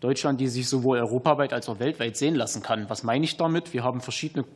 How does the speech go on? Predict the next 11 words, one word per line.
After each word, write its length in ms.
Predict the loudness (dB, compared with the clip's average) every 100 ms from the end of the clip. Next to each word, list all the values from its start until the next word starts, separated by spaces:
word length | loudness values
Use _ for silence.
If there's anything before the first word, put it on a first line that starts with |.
| -14
Strukturen 580 | -6 -6 -4 0 2
geschaffen 500 | 2 2 2 2 -2
innerhalb 380 | -2 0 0 0
dieser 240 | -2 -2 -2
Ausbildung, 480 | -2 -2 -2 -2
Fort- 180 | -2 -4
und 120 | -2
Weiterbildung, 560 | 0 0 0 2 0 0 -6 -18 -18 -10 0
Deeskalationsstrategien, 1300 | 2 4 2 0 0 0 -2 -2 -4 -2 0 2 2
interkulturelle 720 | 0 0 2 2 2 0 0
Kompetenzen, 880 | 0 -2 0 2 2 0 0 -2